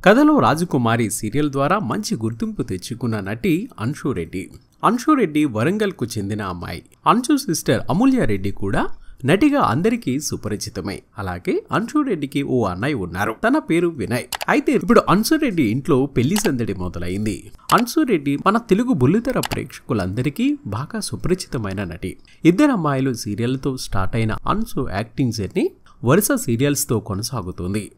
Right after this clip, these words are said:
ఇక తన అన్నయ్య రీసెంట్గా వినయ్ రెడ్డికి ఎంగేజ్‌మెంట్ అపూర్వతో చాలా ఘనంగా జరిగింది. జూన్ ఫిఫ్త్న ఇంట్లో హల్దీ పెళ్లి కొడుకు ఫంక్షన్ని ఎంతో ఘనంగా నిర్వహించారు. ఆ ఫంక్షన్లో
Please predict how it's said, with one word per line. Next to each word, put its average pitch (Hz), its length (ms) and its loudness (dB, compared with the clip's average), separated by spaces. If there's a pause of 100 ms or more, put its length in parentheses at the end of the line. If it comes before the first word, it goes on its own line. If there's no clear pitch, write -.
ఇక 175 240 4
తన 156 120 4
అన్నయ్య 208 460 2
రీసెంట్గా 113 680 -4 (140)
వినయ్ 190 320 0
రెడ్డికి 123 560 -6 (100)
ఎంగేజ్‌మెంట్ 147 640 0 (160)
అపూర్వతో 120 680 -4
చాలా 160 300 -6
ఘనంగా 127 440 -6
జరిగింది. 98 600 -6 (360)
జూన్ 165 260 0
ఫిఫ్త్న 120 540 -6 (140)
ఇంట్లో 190 440 0 (160)
హల్దీ 214 280 2
పెళ్లి 143 320 -2
కొడుకు 127 440 -4
ఫంక్షన్ని 127 520 -4 (280)
ఎంతో 190 260 0
ఘనంగా 107 340 -4
నిర్వహించారు. 92 800 -8 (380)
ఆ 107 60 0
ఫంక్షన్లో 107 640 -4